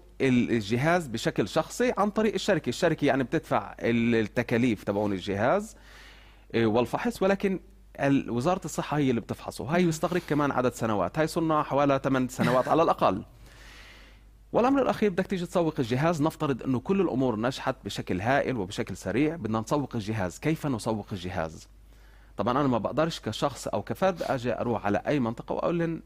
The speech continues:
Speaker 1: أقنع الطبيب إنه سوق جهاز. أنا لازم أكون جسم، إيه، إيه، إيه، إيه، رسمي وعندي القدرات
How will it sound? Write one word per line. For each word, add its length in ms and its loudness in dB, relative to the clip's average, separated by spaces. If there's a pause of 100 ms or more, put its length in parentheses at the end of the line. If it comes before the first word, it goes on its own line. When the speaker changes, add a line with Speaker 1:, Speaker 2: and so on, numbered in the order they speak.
(220)
Speaker 1:
أقنع 360 0
الطبيب 380 0 (100)
إنه 360 0
سوق 280 0
جهاز. 300 -2
أنا 160 0
لازم 280 2
أكون 380 0
جسم، 440 -2 (720)
إيه، 300 2
إيه، 360 2
إيه، 540 0
إيه، 280 -2
رسمي 500 0 (360)
وعندي 280 0
القدرات 520 0